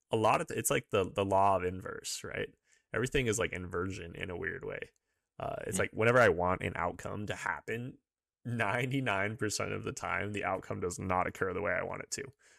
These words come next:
Speaker 1: But if I don't
Speaker 2: Mm.
Speaker 1: even think about it, if I'm just like, "Oh, I don't even care, like, it doesn't even matter," then the
Speaker 2: Mm-hmm.
Speaker 1: outcome is more in my favor because it's, I'm more focused on the inputs rather than these outputs, which
Speaker 2: Absolutely.
Speaker 1: in every creative endeavor, that is all you can really do is, like,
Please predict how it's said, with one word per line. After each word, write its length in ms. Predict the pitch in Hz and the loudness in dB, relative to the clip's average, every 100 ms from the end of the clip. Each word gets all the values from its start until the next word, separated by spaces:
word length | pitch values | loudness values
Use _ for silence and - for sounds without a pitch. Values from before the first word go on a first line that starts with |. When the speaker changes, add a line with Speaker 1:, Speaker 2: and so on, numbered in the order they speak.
| _ - | _ 2
Speaker 1:
But 80 | 117 | 6
if 100 | 127 | 8
I 80 | |
don't 140 | 135 135 | 6 6
Speaker 2:
Mm. 20 | |
Speaker 1:
even 220 | 117 95 | 4 4
think 320 | - 123 131 | 4 2 4
about 280 | 123 85 85 | 2 2 2
it, 160 | 87 - | -2 -4
if 140 | - 107 | -2 0
I'm 160 | 107 | 2
just 180 | 101 - | 2 0
like, 140 | 92 101 | 0 -2
"Oh, 80 | 95 | 0
I 160 | 92 | 0
don't 180 | 90 85 | -4 -8
even 140 | 82 | -12
care, 280 | 82 - - - | -8 -10 -10 -10
like, 140 | 101 | -10
it 80 | 98 | -6
doesn't 180 | 101 101 | -4 -2
even 120 | 92 | -4
matter," 320 | 78 80 82 - _ _ _ _ _ - | -6 -6 -8 -10 _ _ _ _ _ -6
then 220 | 113 120 | 2 2
the 120 | 92 87 | 4 4
Speaker 2:
Mm-hmm. 60 | |
Speaker 1:
outcome 580 | 107 113 - 104 101 101 - | 4 4 0 -4 -4 -8 -4
is 300 | 98 92 - | -4 -4 -6
more 280 | 101 101 95 | -2 0 -2
in 80 | |
my 140 | 90 82 | -4 -8
favor 520 | - 104 90 87 - | -2 0 0 -4 -6
because 300 | 101 - 92 | -8 -6 -6
it's, 260 | 95 - - 95 | -4 -6 -6 -4
I'm 120 | 104 | 2
more 180 | 107 104 | 2 4
focused 340 | 101 98 - | 0 0 -2
on 60 | 92 | -2
the 80 | |
inputs 400 | 131 143 101 - | -2 2 2 2
rather 240 | 98 98 98 | 2 2 2
than 100 | 98 | 2
these 140 | 104 - | 0 2
outputs, 560 | - - - - - _ _ _ _ | 0 -2 -6 -2 -2 _ _ _ _
which 340 | 107 95 - 104 | 4 6 6 6
Speaker 2:
Absolutely. 180 | 98 - - | 6 4 2
Speaker 1:
in 140 | 117 107 | 4 6
every 280 | 113 120 | 4 4
creative 300 | - 104 95 | 4 4 4
endeavor, 400 | 92 123 143 113 | 4 6 8 8
that 420 | 107 101 92 95 98 | 8 6 6 6 4
is 160 | 95 | 0
all 180 | 87 92 | 2 2
you 120 | 87 | 0
can 140 | - 87 | -6 -4
really 180 | 90 98 | 0 2
do 180 | 139 | 4
is, 100 | 95 | 4
like, 200 | 90 - | 0 -4